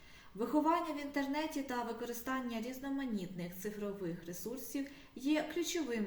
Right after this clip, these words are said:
елементом їхньої соціалізації та навчання. Зокрема, пандемія ковід дев'ятнадцять, а згодом повномасштабне вторгнення Росії на Україну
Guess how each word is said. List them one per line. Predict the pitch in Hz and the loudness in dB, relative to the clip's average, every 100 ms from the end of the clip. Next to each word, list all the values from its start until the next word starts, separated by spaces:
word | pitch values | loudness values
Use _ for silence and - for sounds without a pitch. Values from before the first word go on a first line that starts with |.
| 185 | 0
елементом | 180 180 196 240 285 285 - | -2 -2 -2 -2 -4 -6 -4
їхньої | 202 196 190 190 220 220 | -6 -4 -4 -2 -2 -2
соціалізації | 214 214 214 180 160 170 165 165 - 180 175 | -2 -4 -2 -2 -2 -4 -4 -6 -4 -2 -2
та | 170 165 165 - | -2 -4 -4 -4
навчання. | 220 - - 160 156 156 - - - - - - | -6 -6 -6 -6 -6 -6 -8 -14 -16 -18 -18 -6
Зокрема, | 208 262 302 311 320 311 | 0 2 4 4 4 2
пандемія | 277 262 247 262 285 285 262 | 2 0 0 2 0 0 -2
ковід | - 214 214 | -2 -2 0
дев'ятнадцять, | 208 202 208 214 247 262 247 240 | 2 2 0 0 -4 -2 -4 -4
а | 220 | -4
згодом | 202 190 214 214 208 | -6 -4 0 0 0
повномасштабне | 208 214 226 240 - 294 294 277 - | 0 0 -2 -2 0 0 0 -2 -4
вторгнення | 226 214 208 196 190 180 190 | -4 -2 -2 -2 -2 -2 -2
Росії | 190 - 190 180 175 165 | -2 -4 -4 -2 -4 -4
на | 175 180 | -4 -6
Україну | 175 196 196 240 262 247 | -2 -2 -2 0 -2 -2